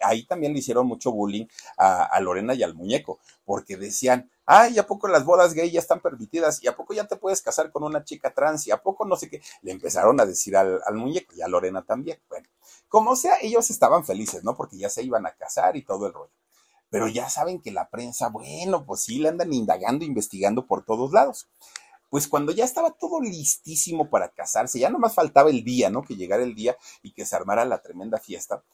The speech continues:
pues resulta que de repente le dicen a Lorena, "Oye, Lorena, ¿y estás feliz en la vida con tu novio?". "Ay, sí, estoy muy enamorada y me voy a casar y va a ser para toda la vida y no sé qué". "Pues ponte abusada, Lorena, porque lo mismo, lo mismo que te está diciendo a ti,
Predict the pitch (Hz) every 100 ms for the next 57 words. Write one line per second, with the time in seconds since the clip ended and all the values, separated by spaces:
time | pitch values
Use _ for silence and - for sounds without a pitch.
0 | _ _ - 113 113 120 151 156 170 -
1 | 101 101 101 107 113 101 117 123 - 101
2 | 92 117 - 113 104 95 104 139 151 120
3 | - 208 202 196 185 190 131 - 214 -
4 | 180 180 220 208 123 110 151 156 92 -
5 | 95 113 151 - _ _ 226 339 339 -
6 | - 98 104 104 87 78 78 78 165 190
7 | 123 87 92 113 - - - 123 147 101
8 | - 110 - 80 - 98 101 87 - 202
9 | - 160 95 80 - 101 _ - _ 95
10 | - 95 104 160 160 - 113 196 175 117
11 | 147 180 - 104 92 98 160 220 247 254
12 | 175 139 247 330 330 - 226 156 190 -
13 | 165 165 - 165